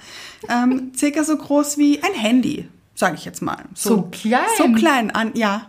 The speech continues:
Speaker 2: Ein Clown, so klein an Animo. So klein und schon ein Animo.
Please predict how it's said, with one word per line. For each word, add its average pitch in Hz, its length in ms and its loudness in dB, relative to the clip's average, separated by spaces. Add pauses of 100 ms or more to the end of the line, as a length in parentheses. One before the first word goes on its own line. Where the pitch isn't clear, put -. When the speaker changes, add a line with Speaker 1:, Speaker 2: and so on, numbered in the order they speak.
Speaker 2:
Ein 311 120 -4 (100)
Clown, 392 720 -2
so 359 140 -6 (260)
klein 381 420 4
an - 0 -
Animo. 240 720 2 (400)
So 339 100 -6
klein 330 340 0
und 302 120 -2
schon 277 140 0
ein - 140 -4
Animo. 240 520 0